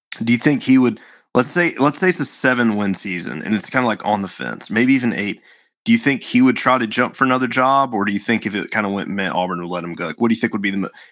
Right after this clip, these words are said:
if there was an exit? You, you open a fortune cookie. Brian Harsin is not the coach of Auburn next year. Do you think it's 'cause he goes somewhere else on his own accord, or do you think it's 'cause he's let go?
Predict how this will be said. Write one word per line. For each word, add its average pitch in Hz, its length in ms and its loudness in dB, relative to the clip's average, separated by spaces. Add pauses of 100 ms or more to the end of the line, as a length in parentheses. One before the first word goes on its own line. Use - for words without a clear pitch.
if 185 180 4
there 190 140 6
was 165 240 4
an 156 100 -2
exit? 95 380 -2
You, 123 200 2
you 147 160 6
open 160 200 2
a 139 40 2
fortune 123 380 2
cookie. - 340 -8 (320)
Brian 123 240 4
Harsin 123 360 2
is 101 120 -2
not 117 240 4
the 101 80 -10
coach 107 240 -2
of 101 120 -4
Auburn 92 240 0
next - 260 -8
year. 87 80 -2
Do 92 80 -6
you 98 60 -4
think 101 160 -4
it's 92 100 -10
'cause - 160 -6
he 113 120 0
goes 104 200 0
somewhere 104 220 -4
else 101 160 -4
on 98 60 -8
his 92 100 -8
own 98 120 -4
accord, 123 420 -2
or - 20 0
do 95 60 0
you 92 60 -4
think 95 140 -16
it's 110 100 -16
'cause - 160 -12
he's 85 140 -12
let 76 180 -14
go? 53 180 -12